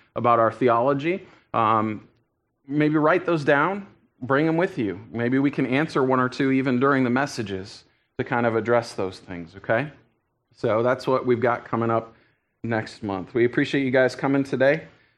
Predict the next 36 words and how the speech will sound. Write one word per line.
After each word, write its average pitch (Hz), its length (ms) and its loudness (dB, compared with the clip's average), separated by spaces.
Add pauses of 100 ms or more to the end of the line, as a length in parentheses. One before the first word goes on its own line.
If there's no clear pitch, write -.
(100)
Um, 110 420 -2
let's 151 200 -4
stand, 170 260 2
let's 160 140 -6
close 151 220 0
in 131 80 -6
prayer. 104 320 -2 (4000)
Maybe 117 200 -4
today, 123 580 2 (880)
through 113 100 0
the 113 80 -2
message, 117 400 -2
you've 107 160 -8
kind 113 220 0
of 104 120 -6
come 113 280 -2
to 110 120 -10
the 101 100 -6
conviction 107 580 -6
that, 98 220 -6
you 104 100 -8
know 104 120 -4
what, 113 240 -4 (200)
I've, 101 260 -6 (420)
I'm 107 140 -6
arrogant. 95 480 -4 (1200)
I've, 104 180 -2
I've 101 260 -6
aligned 107 340 0
myself 110 480 -2
with 98 160 -12
the 95 120 -2
ways 107 440 -2
of 98 60 -6
this 98 200 -8
world, 107 400 -4